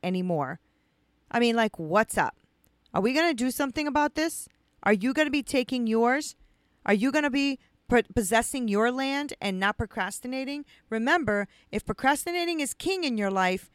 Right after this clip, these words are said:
you're the servant, right? So to me, I decided that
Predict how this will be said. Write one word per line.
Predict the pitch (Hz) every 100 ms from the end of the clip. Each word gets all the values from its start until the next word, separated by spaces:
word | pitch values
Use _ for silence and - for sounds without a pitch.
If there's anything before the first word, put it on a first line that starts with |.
| _ _
you're | 165 269 359
the | 359
servant, | - 320 330 202 - _ _ _ _ _ _
right? | 190 240 330 - _ _ _
So | - 277 240 226 220 - _ _
to | 254
me, | 247 330 330 262 247 -
I | 226
decided | 220 226 - 226 214 214 208 -
that | 196 190 185